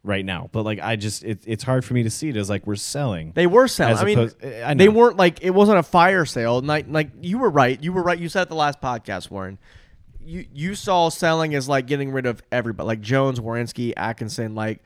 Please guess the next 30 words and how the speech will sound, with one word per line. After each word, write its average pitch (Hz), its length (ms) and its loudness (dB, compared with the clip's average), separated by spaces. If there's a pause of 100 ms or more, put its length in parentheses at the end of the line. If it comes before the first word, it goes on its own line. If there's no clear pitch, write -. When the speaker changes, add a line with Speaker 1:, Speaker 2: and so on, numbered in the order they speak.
(160)
Speaker 2:
like 127 160 -6
what 143 140 -6
the, 123 220 -6
like 131 220 0
what 151 140 -4
the 113 60 -8
Red 131 200 2
Wings 107 280 -6
did, 98 200 -4
like 113 140 -4
what 135 160 -4
Ottawa's 120 340 0
Speaker 1:
Yeah. 107 120 2
Speaker 2:
been 107 120 -4
doing. 98 340 -8 (440)
Speaker 1:
Yeah. 104 180 -8 (140)
Speaker 2:
Which, - 480 0 (600)
yes, 139 400 0
we 139 120 0
haven't 160 220 -2
done 135 160 -4
that, 131 180 -4
thank 117 180 -8
God. 107 320 -6
I 117 60 -6
mean, 131 180 -6
can 147 140 -8
you 180 80 -6
imagine 131 400 -2
if - 240 -8